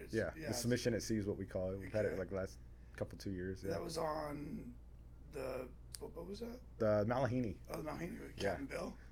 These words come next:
Speaker 2: Bill didn't take us out this time
Speaker 1: Oh,
Speaker 2: 'cause,
Speaker 1: really?
Speaker 2: you know, he bought the other boat, the Horizon, I think.
Speaker 1: Oh, okay.
Speaker 2: And he had to captain that, and then, uh, I think Ricky was his name, took us out.
Speaker 1: Oh, cool.
Speaker 2: Yeah, he put us on the, the Dodos for sure.
Speaker 1: Sick.
Speaker 2: Yeah.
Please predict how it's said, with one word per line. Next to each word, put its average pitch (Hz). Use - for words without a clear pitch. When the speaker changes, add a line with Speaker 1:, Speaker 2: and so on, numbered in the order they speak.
Speaker 2:
Bill 156
didn't 247
take 202
us 160
out 170
this 131
time 107
Speaker 1:
Oh, -
Speaker 2:
'cause, 131
Speaker 1:
really? -
Speaker 2:
you 143
know, 127
he 127
bought 127
the 120
other 107
boat, 107
the 95
Horizon, 104
I 110
think. 123
Speaker 1:
Oh, 85
okay. -
Speaker 2:
And 101
he 120
had 123
to 113
captain 110
that, 101
and 92
then, 87
uh, 85
I 98
think 104
Ricky 110
was 95
his 92
name, 90
took 90
us 90
out. 90
Speaker 1:
Oh, -
cool. 95
Speaker 2:
Yeah, 131
he 139
put 175
us -
on 113
the, 92
the 101
Dodos 98
for 87
sure. 104
Speaker 1:
Sick. -
Speaker 2:
Yeah. -